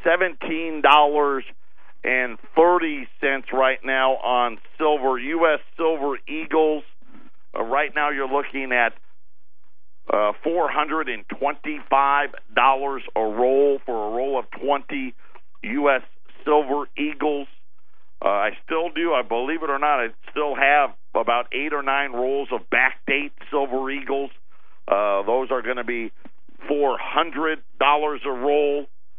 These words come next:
Uh, U S twenty dollar gold pieces.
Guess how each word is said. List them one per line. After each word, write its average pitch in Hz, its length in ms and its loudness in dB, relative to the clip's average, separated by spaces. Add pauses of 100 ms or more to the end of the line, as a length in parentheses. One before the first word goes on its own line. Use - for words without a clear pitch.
(400)
Uh, 110 100 2
U 147 340 0
S 156 140 6 (300)
twenty 170 600 0
dollar 151 400 4
gold 160 420 -2
pieces. 160 600 -6